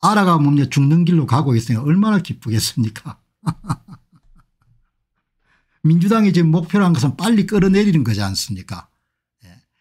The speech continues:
그래서 윤석열 정부 하는 모든 입법 조치는 하나도 여러분들 통과 안 시켜주겠다는 거 아닙니까? 아니, 근데 알아가지고 뭐죠? 막 의료를 분-, 예, 의료를 그냥 망가뜨리고 뭡니까? 사람들 함께 뭐, "니 나가라"는 이야기가 나오게 생겼으니까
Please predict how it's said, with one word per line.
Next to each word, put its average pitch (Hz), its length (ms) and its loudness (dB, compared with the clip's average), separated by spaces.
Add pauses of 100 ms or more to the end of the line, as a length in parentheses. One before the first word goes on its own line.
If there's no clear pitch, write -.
(120)
그래서 180 300 2
윤석열 214 600 2
정부 190 300 2
하는 175 240 2
모든 196 560 0
입법 196 360 -2
조치는 160 320 0
하나도 220 380 -2
여러분들 139 320 0
통과 170 300 0
안 104 100 -2
시켜주겠다는 127 680 -2
거 123 100 -2
아닙니까? 98 540 -12 (560)
아니, 180 120 2
근데 208 240 2
알아가지고 196 720 2
뭐죠? 160 320 2
막 160 240 0
의료를 185 480 2
분-, 202 360 0 (360)
예, 156 160 -6
의료를 175 300 2
그냥 156 340 2
망가뜨리고 170 580 0
뭡니까? 165 420 0
사람들 180 460 0
함께 170 220 0
뭐, 151 120 0
"니 151 220 2
나가라"는 170 520 2
이야기가 135 360 0
나오게 156 640 -2
생겼으니까 165 580 0